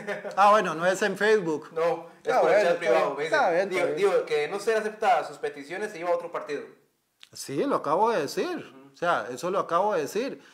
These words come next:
Speaker 2: Pero es que la gente, bueno, no hablemos de la gente, porque aquí
Speaker 1: Pero no
Speaker 2: se
Speaker 1: era,
Speaker 2: que
Speaker 1: no, no era que usted tenía un partido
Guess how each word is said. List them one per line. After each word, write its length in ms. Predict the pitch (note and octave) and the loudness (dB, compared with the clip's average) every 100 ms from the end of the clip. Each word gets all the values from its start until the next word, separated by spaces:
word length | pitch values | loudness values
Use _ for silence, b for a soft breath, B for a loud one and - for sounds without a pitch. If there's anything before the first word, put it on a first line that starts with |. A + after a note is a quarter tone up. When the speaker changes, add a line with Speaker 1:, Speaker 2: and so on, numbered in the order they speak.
| B B | B B
Speaker 2:
Pero 240 | - F#3 G3 | 0 2 0
es 100 | G3 | -2
que 140 | A#3 | -2
la 140 | A#3 | -2
gente, 760 | A3 B3 A#3 A3+ G#3+ A#3+ A#3 A#3 | -2 0 0 -2 -6 -4 -4 -6
bueno, 320 | F3+ G3 D#3+ | -6 -4 -4
no 100 | C#3+ | 0
hablemos 300 | F3+ G#3+ A#3 | 2 2 -2
de 100 | G#3 | -2
la 160 | D#3 C3 | -2 -2
gente, 520 | F#3 F#3 E3 B2+ - B B B | -4 -4 -6 -12 -14 B B B
porque 240 | G3+ G#3+ | -2 0
aquí 80 | F3+ | 0
Speaker 1:
Pero 120 | G#3 | 2
no 40 | |
Speaker 2:
se 60 | G3 | 2
Speaker 1:
era, 80 | A3 | 2
Speaker 2:
que 140 | G3+ G3+ | 0 -2
Speaker 1:
no, 60 | |
no 60 | G3+ | 0
era 120 | A3 | -2
que 40 | F#3+ | -2
usted 140 | F#3 | -8
tenía 240 | G3 G3 G3 | -8 -8 -6
un 60 | |
partido 340 | G3 - G3 | -6 -6 -4